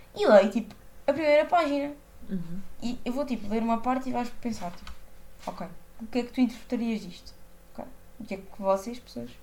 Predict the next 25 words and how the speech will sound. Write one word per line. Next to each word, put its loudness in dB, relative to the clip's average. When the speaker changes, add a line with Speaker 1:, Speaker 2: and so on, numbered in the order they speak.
Speaker 1:
vão -6
interpretar -8
disto? -14
Speaker 2:
Pessoas. -16
Speaker 1:
Ok. -12
Este -4
livro 0
é -2
uma 0
tentativa -2
de -4
mostrar -2
um -2
retrato -2
fidedigno 2
da 2
ascensão, -2
da -2
ascensão -6
ao -6
estrelato -4
da -2
reconhecida -4
banda 0
rock -6